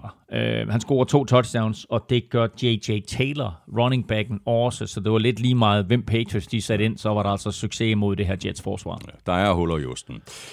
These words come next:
Speaker 2: Og så var der jo ikke nogen, der regnede med, at, øh, Robert Saleh sådan ville komme ind som, øh, ny head coach og fikse tingene i New York på en enkelt dag, eller en enkelt sæson for den sags skyld. Men det må alligevel være lidt bekymrende for en defensivt minded, øh, coach, at forsvaret ikke leverer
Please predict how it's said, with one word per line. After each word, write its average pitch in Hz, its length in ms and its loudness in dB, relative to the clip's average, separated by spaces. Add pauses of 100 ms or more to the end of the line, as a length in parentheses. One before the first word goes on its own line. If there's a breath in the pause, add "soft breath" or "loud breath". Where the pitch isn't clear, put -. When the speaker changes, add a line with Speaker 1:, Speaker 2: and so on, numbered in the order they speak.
(180 loud breath)
Speaker 2:
Og 87 60 -2
så 104 60 4
var 127 80 8
der 135 60 8
jo 135 60 8
ikke 143 120 6
nogen, 139 220 6
der 131 80 4
regnede 120 280 6
med, 123 180 6
at, 95 200 0
øh, 95 260 6
Robert 92 220 4
Saleh 113 380 4
sådan 107 220 2
ville 104 120 2
komme 98 200 2
ind 113 120 2
som, 95 240 0
øh, 85 120 2
ny 98 180 2
head 101 180 2
coach 98 300 0
og 85 60 -2
fikse - 300 -2
tingene 92 380 0
i - 40 2
New 85 120 2
York 85 260 2 (100)
på 85 120 2
en 82 80 2
enkelt 92 300 -2
dag, 90 240 0
eller 76 160 -2
en 73 320 -4
enkelt 92 260 -4
sæson 101 340 0
for - 100 -6
den 87 160 -2
sags 82 240 -4
skyld. 90 220 -4
Men 78 160 -4
det 87 80 -2
må 80 140 0
alligevel 135 340 0
være 110 100 0
lidt 120 120 -2
bekymrende 113 400 0
for 104 200 -2
en 90 160 0 (280 loud breath)
defensivt 131 420 2
minded, 95 440 0
øh, 78 120 0
coach, 107 320 0
at 73 140 -8
forsvaret 104 440 0
ikke 110 220 -4
leverer 87 380 -2